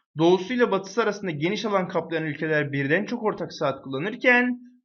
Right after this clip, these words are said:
doğusuyla batısı arasında dar alan kaplayan ülkeler tek bir ortak saat kullanır. Türkiye gibi, Avrupa ülkelerinin tamamı gibi, İngiltere'si, Fransa'sı, Hollanda'sı, Portekiz'i, e, Türkiye gibi ülkeler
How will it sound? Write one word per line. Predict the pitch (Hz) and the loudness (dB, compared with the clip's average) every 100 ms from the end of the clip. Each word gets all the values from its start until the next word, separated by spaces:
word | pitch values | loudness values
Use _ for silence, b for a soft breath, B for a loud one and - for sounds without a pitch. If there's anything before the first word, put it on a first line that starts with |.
| 160 | 2
doğusuyla | 170 175 233 226 180 | 2 2 0 0 0
batısı | 175 - 196 | -2 -4 -6
arasında | 175 165 156 127 | -6 -6 -8 2
dar | 165 | 4
alan | 240 240 226 | 6 4 2
kaplayan | 202 185 185 175 | 0 -2 -2 -4
ülkeler | 170 185 190 190 | -6 0 0 0
tek | 190 180 175 | -2 -4 -2
bir | |
ortak | 160 151 151 | -4 -4 -8
saat | - 143 135 - | -6 -6 -6 -8
kullanır. | 131 123 117 - _ _ _ | -8 -6 -8 -16 _ _ _
Türkiye | 190 190 185 185 | -4 -4 -4 -6
gibi, | 175 165 175 170 - | -4 -2 -2 -2 -2
Avrupa | 151 185 202 202 | 4 4 2 -2
ülkelerinin | 165 160 160 180 202 | -4 -2 -4 -4 -6
tamamı | 185 175 151 139 | -6 -4 -2 -2
gibi, | 127 127 | -4 -4
İngiltere'si, | 151 156 156 160 151 156 160 | -4 -6 -4 -6 -6 -8 -8
Fransa'sı, | 165 165 160 165 | -6 -6 -10 -6
Hollanda'sı, | 160 165 175 170 165 165 170 | -2 -2 -2 -4 -6 -10 -8
Portekiz'i, | 170 165 170 - 165 160 175 - _ _ _ _ _ _ _ - | -4 -2 -4 -12 -12 -8 -8 -10 _ _ _ _ _ _ _ -8
e, | 139 139 135 135 _ - | -4 -4 -4 -8 _ -4
Türkiye | 190 - 180 | -4 -4 -6
gibi | 156 160 | -4 -4
ülkeler | 147 - 165 196 254 - | -4 -6 -2 0 0 -6